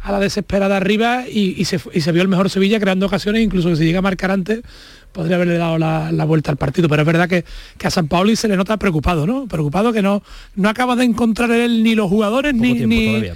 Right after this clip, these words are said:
Speaker 2: Mm.
Speaker 1: ni, ni la forma, ¿no? Y está ahí haciendo pruebas y ahora encima las lesiones.
Speaker 2: Gami,
Speaker 1: Que no.
Speaker 2: nunca, nunca es bueno para ir al Bernabéu, pero, pero ahora menos, con estas, eh, lesiones, con estas ausencias defensivas y en este Real Madrid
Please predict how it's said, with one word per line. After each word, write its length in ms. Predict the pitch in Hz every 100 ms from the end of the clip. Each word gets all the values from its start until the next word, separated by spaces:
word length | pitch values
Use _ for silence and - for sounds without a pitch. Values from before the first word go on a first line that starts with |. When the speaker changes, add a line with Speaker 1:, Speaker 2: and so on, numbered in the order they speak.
| -
Speaker 2:
Mm. 120 | 226 -
Speaker 1:
ni, 380 | 214 214 220 208
ni 160 | 202 196
la 100 | 180
forma, 400 | - 226 180 190
¿no? 100 | 240
Y 20 |
está 240 | 180 196 214
ahí 240 | 214 214
haciendo 380 | 208 214 196 180
pruebas 380 | 214 247 262 - - -
y 80 | -
ahora 120 | 156
encima 260 | 147 175 190
las 100 | 180
lesiones. 400 | 151 - 226 - - -
Speaker 2:
Gami, 320 | 123 127 143
Speaker 1:
Que 40 | 151
no. 100 | 147
Speaker 2:
nunca, 260 | 151 156 -
nunca 300 | 135 139 156
es 40 | 131
bueno 280 | 147 147
para 180 | 143 147
ir 100 | 147
al 100 | 143
Bernabéu, 540 | 147 139 147 151 160 160
pero, 1040 | 165 156 139 131 131 123 123 120 117 113
pero 280 | 117 120 120
ahora 180 | 120 135
menos, 480 | 147 127 - - -
con 140 | 117
estas, 1160 | 120 135 127 127 127 127 127 127 127 127 127 107
eh, 180 | 131 123
lesiones, 640 | 123 120 - 139 143 147
con 120 | 131
estas 200 | 123 123
ausencias 480 | 131 117 131 139 131
defensivas 460 | 127 131 110 139 139
y 20 |
en 80 | 131
este 160 | 135
Real 200 | 127 127
Madrid 440 | 127 123 123 131